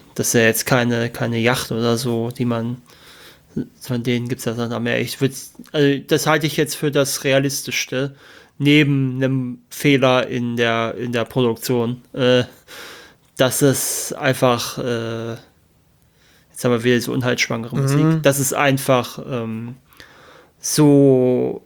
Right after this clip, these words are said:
Speaker 1: äh, so, sowas andeutet, ne?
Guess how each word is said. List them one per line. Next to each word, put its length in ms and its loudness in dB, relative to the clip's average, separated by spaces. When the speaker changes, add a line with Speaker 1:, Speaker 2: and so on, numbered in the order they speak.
Speaker 1:
äh, 380 -2
so, 520 -4
sowas 440 2
andeutet, 680 0
ne? 140 -6